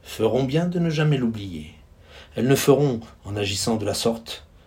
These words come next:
que rendre hommage mérité à la mémoire du grand écrivain qui les a depuis lors toujours défendues à ses risques et périls. Elles n'ont pas d'autre moyen de reconnaître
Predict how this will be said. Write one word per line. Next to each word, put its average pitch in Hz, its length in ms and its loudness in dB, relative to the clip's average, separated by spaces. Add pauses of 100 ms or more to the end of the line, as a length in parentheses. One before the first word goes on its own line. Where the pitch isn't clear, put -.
(160)
que - 80 -2
rendre 120 480 -2
hommage 104 400 -4
mérité 101 540 -6 (340)
à - 80 -14
la 101 100 -4
mémoire 107 520 0
du 101 120 -10
grand 98 360 -6
écrivain 98 460 -6
qui - 140 -12
les 92 220 -6
a 90 40 -6
depuis 87 300 -12
lors 95 480 -8
toujours 101 420 -6
défendues 82 680 -10 (100)
à - 40 -10
ses - 220 -8
risques 78 440 -12 (100)
et 76 60 -10
périls. 76 420 -14 (960)
Elles 101 120 -6
n'ont 110 160 -2
pas 113 180 -2
d'autre 104 400 2
moyen 95 340 -8
de 87 120 -10
reconnaître 104 760 -10